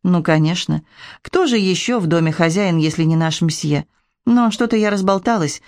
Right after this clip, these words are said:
Сейчас дам вам поднос, а уж расставлять, мадемуазель, будете сами». «Как это?» «Вот напасть. Выходит, Женевьева ничему вас не научила?» «Берем чистую салфетку, обязательно белоснежную, и хрустальный стакан для апельсинового сока.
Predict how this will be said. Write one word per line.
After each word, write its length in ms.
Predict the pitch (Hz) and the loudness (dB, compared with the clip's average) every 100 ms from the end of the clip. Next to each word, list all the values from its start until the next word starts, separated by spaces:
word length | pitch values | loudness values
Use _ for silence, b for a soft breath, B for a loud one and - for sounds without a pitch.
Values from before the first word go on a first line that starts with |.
| B B | B B
Сейчас 360 | - 233 233 202 | -6 -2 0 2
дам 260 | 180 196 170 | 2 2 2
вам 200 | 160 151 | 2 2
поднос, 480 | 156 180 202 180 B B - | 0 2 0 -4 B B -2
а 140 | 165 | 0
уж 180 | 165 - | 0 -2
расставлять, 720 | - 180 170 - 175 190 202 - | -2 0 0 -2 0 0 -2 0
мадемуазель, 600 | 147 131 147 143 147 135 b - | 0 2 2 2 -2 -2 b -4
будете 340 | 214 185 160 | -2 0 -2
сами». 460 | 135 - 139 139 - _ _ _ _ _ | -4 -2 -2 -2 -6 _ _ _ _ _
«Как 300 | - 180 156 | -2 -2 -2
это?» 260 | 143 - 143 _ _ _ _ - | -6 -8 -12 _ _ _ _ -4
«Вот 220 | 220 233 | -2 0
напасть. 540 | 165 151 147 143 - B B B | 0 2 0 -2 -8 B B B
Выходит, 460 | 180 202 233 214 185 | -2 0 2 0 2
Женевьева 480 | 214 214 214 233 175 | 2 2 2 0 2
ничему 420 | 165 165 202 208 | 0 0 0 0
вас 220 | 196 190 | 0 0
не 100 | 202 | 0
научила?» 600 | 196 196 - 240 170 147 _ _ _ 214 | 2 0 -2 -2 -2 -4 _ _ _ -2
«Берем 300 | 220 226 196 | 0 0 0
чистую 340 | 175 - 165 | -2 -2 -2
салфетку, 640 | 160 156 175 185 - 160 B B | 0 -2 0 -4 -2 -4 B B
обязательно 640 | - 185 196 214 190 165 | -2 0 2 0 0 0
белоснежную, 800 | 151 156 151 185 180 156 165 151 151 B B | 2 0 0 0 0 0 0 0 -4 B B
и 80 | 220 | -4
хрустальный 500 | 240 233 - 285 254 | -2 -2 0 2 2
стакан 460 | 196 190 185 220 190 | 0 -2 0 0 2
для 160 | 165 | 0
апельсинового 640 | 165 165 156 196 180 175 170 | 0 -2 0 0 0 0 -2
сока. 420 | - 151 - | -2 -2 -4